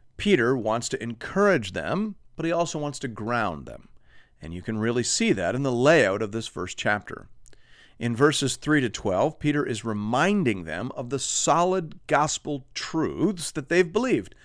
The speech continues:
And then from that point on, he's going to be encouraging them to live in light of those gospel truths in which they have believed. And you can see that transition very clearly. That's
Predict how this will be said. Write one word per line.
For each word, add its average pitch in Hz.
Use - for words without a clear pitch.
And 170
then 196
from 180
that 170
point 151
on, 175
he's 147
going 135
to 139
be 143
encouraging 139
them 107
to 147
live 175
in 185
light 202
of 113
those 107
gospel 110
truths 95
in 110
which 101
they 85
have 78
believed. -
And 80
you 80
can 92
see 147
that 101
transition 110
very 101
clearly. 131
That's 117